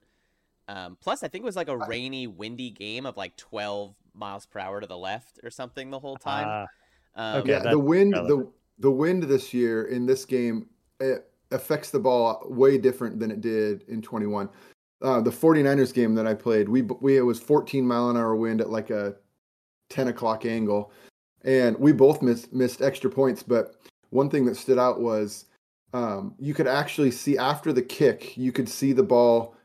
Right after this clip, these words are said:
Speaker 3: take one trajectory and then actually curve,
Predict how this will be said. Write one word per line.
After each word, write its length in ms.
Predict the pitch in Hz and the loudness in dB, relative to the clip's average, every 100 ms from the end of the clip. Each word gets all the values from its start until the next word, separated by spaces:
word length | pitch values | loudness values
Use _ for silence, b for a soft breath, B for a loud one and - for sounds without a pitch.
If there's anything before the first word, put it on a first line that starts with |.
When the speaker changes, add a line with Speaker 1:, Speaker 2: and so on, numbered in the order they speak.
| - | 0
Speaker 3:
take 220 | 135 123 | 0 2
one 220 | 131 165 | 2 2
trajectory 640 | 165 127 120 113 123 120 120 | 0 0 0 0 0 0 2
and 100 | 123 | 0
then 80 | |
actually 440 | 127 131 - 117 110 | -2 -6 -6 -6 -6
curve, 500 | - 113 98 95 | -6 -6 -4 -8